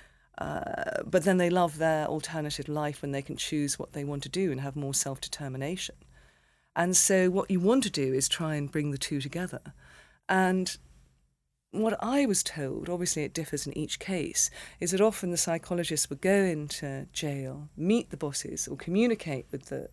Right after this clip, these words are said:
the bosses and the fathers who are really against the whole scheme, and just talk to them and say, "We're giving your children far more opportunities.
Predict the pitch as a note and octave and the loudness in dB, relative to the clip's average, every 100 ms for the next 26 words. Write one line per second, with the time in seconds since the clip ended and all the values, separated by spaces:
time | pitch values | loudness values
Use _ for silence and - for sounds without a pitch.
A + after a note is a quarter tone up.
0 | - C#3+ C3+ C#3 C3+ - - - - - | -12 -8 -6 -6 -6 -8 -10 -12 -18 -18
1 | - C#3+ C#3 - - C#3+ E3+ D#3+ D3+ C3+ | -8 -6 -6 -8 -8 0 4 6 6 4
2 | - D3 C3+ C3 - - _ _ _ _ | 2 0 -4 -6 -14 -20 _ _ _ _
3 | - D3 D#3 C#3+ C3+ B2+ F3+ F3 - C3+ | -8 -2 0 2 0 2 2 2 -2 -4
4 | C3+ C3+ C3+ - C3+ C3 C#3 - - - | -6 -4 -4 -4 -6 -8 -12 -16 -18 -20
5 | - - A3+ A#3+ C4+ - - D#4 - - | -8 0 2 2 2 0 0 -2 -2 -4
6 | C#3 C3+ C#3+ - D#3 D3+ D#3 - - - | -4 -2 0 0 0 -4 -8 -12 -20 -20
7 | _ - A3 C4 B3 A3+ G#3+ - A3 G3+ | _ -6 -2 -2 0 -2 -2 0 0 -2
8 | G3 - G3+ G3 F#3+ F#3+ - - A3+ A#3 | -4 -4 -4 -2 -2 -4 -6 -4 -4 -4
9 | C3+ - - | -8 -8 -8